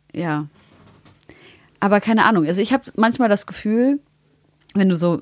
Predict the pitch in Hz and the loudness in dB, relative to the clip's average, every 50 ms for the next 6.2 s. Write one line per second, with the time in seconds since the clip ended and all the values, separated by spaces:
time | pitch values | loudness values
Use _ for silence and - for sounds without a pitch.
0 | - _ 165 170 190 - 220 202 180 180 175 175 175 - 165 170 170 - 165 160 | -6 _ -2 -2 0 0 0 0 -2 -2 -4 -6 -4 -2 -2 -2 -2 0 0 0
1 | - 147 151 147 147 - - 135 - 147 139 - 139 151 151 147 151 143 135 131 | 2 2 2 2 0 -2 -4 -4 -2 -2 -4 -2 0 0 2 2 2 2 0 0
2 | 139 143 147 151 147 131 123 131 131 - - - - - - - - 151 - - | -2 -2 -2 -2 -2 -4 -6 -4 -4 -4 -4 -6 -8 -8 -8 -6 -6 -6 -2 0
3 | 151 156 165 156 151 151 - - - 143 143 139 135 123 117 110 156 - - - | 0 0 2 0 -2 -2 -2 -4 -4 -4 -2 -2 -2 -4 -4 -6 -8 -10 -16 -20
4 | - - - _ - 160 165 160 - 165 160 - 165 160 156 - 170 151 156 147 | -20 -20 -12 _ 0 2 2 2 2 0 0 0 0 0 0 0 0 0 0 -2
5 | 143 143 - - 160 156 160 156 151 - - - 143 147 147 147 - - - 151 | -2 -4 -6 -4 0 2 2 2 0 0 -2 -2 -2 -2 -2 -2 -2 -2 -2 -2
6 | 151 - - | -2 -4 -6